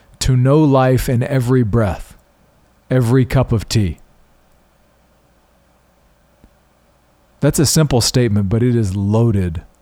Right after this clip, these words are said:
with meaning. You see, God is delivering the opportunity to download in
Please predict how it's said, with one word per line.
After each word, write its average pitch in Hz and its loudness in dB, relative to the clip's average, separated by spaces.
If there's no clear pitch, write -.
with 104 -2
meaning. 98 -2
You 117 -4
see, 147 2
God 156 2
is 135 2
delivering 127 0
the 135 0
opportunity 131 2
to 107 0
download 104 -2
in 113 -4